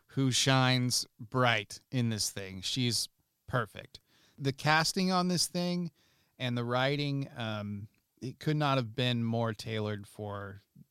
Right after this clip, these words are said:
the people playing these characters. It's great. There's also Aiden Mayeri.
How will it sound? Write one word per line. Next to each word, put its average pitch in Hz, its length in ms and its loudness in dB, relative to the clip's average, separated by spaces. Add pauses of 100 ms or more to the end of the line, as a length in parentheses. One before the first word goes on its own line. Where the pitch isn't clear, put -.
the - 100 -6
people 104 340 -8
playing 101 380 -10
these 98 160 -14
characters. 98 500 -14
It's 98 140 -16
great. 104 260 -8 (500)
There's 123 120 -4
also 123 360 0
Aiden 127 520 0
Mayeri. 127 600 2